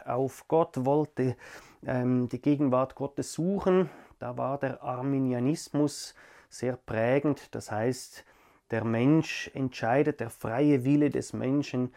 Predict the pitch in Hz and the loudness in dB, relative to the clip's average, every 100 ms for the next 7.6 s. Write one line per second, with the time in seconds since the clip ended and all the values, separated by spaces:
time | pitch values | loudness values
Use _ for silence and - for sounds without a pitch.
0 | - - 123 - 120 120 156 202 202 - | -20 -6 -6 -4 0 2 4 2 -4 -16
1 | - - - 123 143 165 202 185 139 151 | -20 -18 -8 0 2 4 4 4 6 6
2 | 156 151 156 - 131 - 123 151 175 170 | 4 2 2 2 0 0 -2 4 4 4
3 | 131 135 131 139 165 - 139 131 156 160 | 2 0 2 2 2 0 -4 0 0 0
4 | 135 127 - 120 98 92 - - - - | -2 -4 0 0 0 -4 -12 -18 -20 -6
5 | 107 127 123 127 120 - _ 190 226 185 | 0 2 4 2 2 0 _ 4 4 4
6 | 185 170 - 180 - 147 147 - - 190 | 0 0 0 -2 0 0 0 -2 -4 0
7 | 208 185 147 160 170 190 | 0 2 4 4 4 0